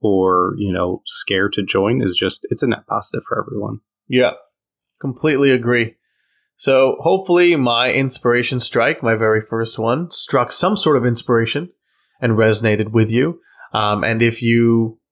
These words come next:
Speaker 2: disagree, let us know. And if you agree, let us know. We love talking to you, uh, and debating. That's something that we like to do as well. Um,
Speaker 1: Yeah.
Speaker 2: but now, <clears throat> off to the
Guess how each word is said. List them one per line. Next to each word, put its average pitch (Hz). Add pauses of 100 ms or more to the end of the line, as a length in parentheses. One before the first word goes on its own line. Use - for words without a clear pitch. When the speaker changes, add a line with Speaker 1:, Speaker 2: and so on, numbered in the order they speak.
Speaker 2:
disagree, 135 (400)
let 127
us 147
know. 156 (360)
And 117
if 110
you 117
agree, 127
let 107
us 110
know. 104 (340)
We 117
love 117
talking 113
to 120
you, 120 (380)
uh, 107
and 110
debating. 107 (320)
That's 127
something 110
that 104
we 110
like 104
to 113
do 110
as 110
well. 117 (520)
Um, 110
Speaker 1:
Yeah. 120 (1000)
Speaker 2:
but 123
now, 131 (360)
<clears throat> -
off 131
to 117
the 104